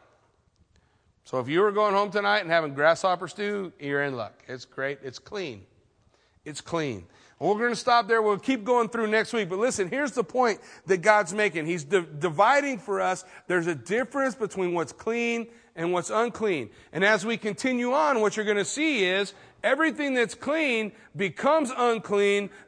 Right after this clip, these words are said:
by touching that which is unclean. Now, it's not all about the diet. It's all about the concept. That which is clean becomes unclean by touching that which is unclean. Be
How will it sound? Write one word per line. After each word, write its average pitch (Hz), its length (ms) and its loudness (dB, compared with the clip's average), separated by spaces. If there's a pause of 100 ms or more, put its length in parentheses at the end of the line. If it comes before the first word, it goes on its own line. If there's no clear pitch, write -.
by 180 200 4
touching 262 520 0
that 202 180 2
which 190 180 -2
is 180 120 -2
unclean. 202 640 0 (1500)
Now, 185 360 4
it's 180 180 -2
not 233 300 4
all 240 220 4
about 240 440 0
the 180 80 -4
diet. 208 640 2 (300)
It's 160 160 -8
all 240 300 2
about 220 320 2
the 196 80 -6
concept. 226 800 0 (300)
That 202 300 6
which 269 180 -4
is 269 160 -2
clean 247 480 -2
becomes 202 460 0
unclean 214 680 0
by 180 180 4
touching 202 680 -2 (280)
that 196 300 6
which 196 180 -2
is 185 120 -4
unclean. 196 640 0 (680)
Be 214 500 -2